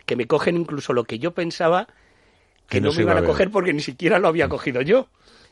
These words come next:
Speaker 1: Es
Speaker 2: Ujú.
Speaker 1: curioso. A veces la, el público te sorprende por encima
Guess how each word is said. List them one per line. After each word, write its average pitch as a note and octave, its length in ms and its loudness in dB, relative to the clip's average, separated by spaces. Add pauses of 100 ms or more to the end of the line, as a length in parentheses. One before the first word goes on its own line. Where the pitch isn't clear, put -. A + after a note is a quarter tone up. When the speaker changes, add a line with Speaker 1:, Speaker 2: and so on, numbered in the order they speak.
Speaker 1:
Es F2 140 -6
Speaker 2:
Ujú. - 100 -12
Speaker 1:
curioso. D#3+ 440 -2 (720)
A D3+ 100 -2
veces D#3+ 240 2
la, F3+ 80 2
el D3 140 -4
público E3 340 -2
te C3 80 -6
sorprende D3 460 -4
por - 120 -6
encima D#3 380 -4